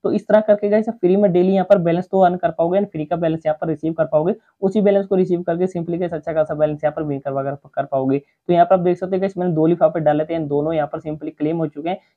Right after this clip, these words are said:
क्योंकि यहाँ पर मेरे Telegram channel पर भी काफी बंदे active हैं and वो यहाँ पर से simply इसको receive वगैरह कर लेते हैं।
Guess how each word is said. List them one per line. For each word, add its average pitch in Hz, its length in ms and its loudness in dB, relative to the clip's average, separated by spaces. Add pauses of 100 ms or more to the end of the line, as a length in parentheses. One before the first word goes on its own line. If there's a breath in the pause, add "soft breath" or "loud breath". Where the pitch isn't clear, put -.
क्योंकि 180 160 -2
यहाँ 180 140 4
पर 196 120 4
मेरे 190 220 -2
Telegram 180 300 0
channel 170 200 -4
पर 175 100 -4
भी 180 100 -4
काफी 156 300 -2
बंदे 160 280 0
active 156 260 -4
हैं 160 100 0
and 160 140 -4
वो 170 160 -2
यहाँ 147 220 -4
पर 147 60 -2
से 160 200 -4
simply 151 280 -8
इसको 156 180 -6
receive 147 260 -2
वगैरह 147 180 2
कर 147 120 0
लेते 131 260 -6
हैं। 127 80 -8